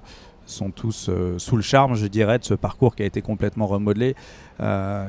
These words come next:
et, et, et, et adorent. Par contre, ils sont sous le charme, mais ils, ils ont aussi beaucoup de respect pour le parcours parce qu'ils,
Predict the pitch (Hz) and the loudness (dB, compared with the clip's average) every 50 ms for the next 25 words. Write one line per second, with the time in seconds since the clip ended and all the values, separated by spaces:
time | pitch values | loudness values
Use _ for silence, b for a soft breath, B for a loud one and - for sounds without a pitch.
0 | 98 101 - 107 104 - - - 101 - - - - - 107 107 - - 104 107 | -10 -8 -6 -6 -6 -6 -6 -8 -8 -8 -10 -12 -14 -14 -12 -12 -6 -2 0 2
1 | 110 110 135 143 135 - - - - - - 151 156 104 - - - - - - | 4 6 6 6 6 6 4 0 0 2 2 0 0 0 -2 -10 -12 -12 -14 -18
2 | - - - - - - 135 - 127 117 - - 123 107 - - 160 151 143 135 | -18 -20 -20 -20 -14 -12 -8 -4 -4 -4 0 2 0 0 6 8 8 8 8 6
3 | 117 110 104 104 107 110 113 - - - - - - - - - - - - - | 2 -2 -2 -2 -4 -6 -8 -10 -12 -14 -14 -14 -12 -10 -10 -10 -10 -12 -14 -12
4 | - 120 110 107 113 113 104 - - 139 120 113 - 139 127 120 113 117 - - | -8 -6 -4 0 0 0 0 0 -2 -4 -6 -2 2 2 4 4 4 2 2 2
5 | - 135 123 - 117 107 104 - 107 101 - - 151 131 - 107 98 - - 110 | 0 0 0 2 4 2 4 4 0 -2 0 0 0 0 0 -2 -6 -4 -10 -10
6 | 104 | -12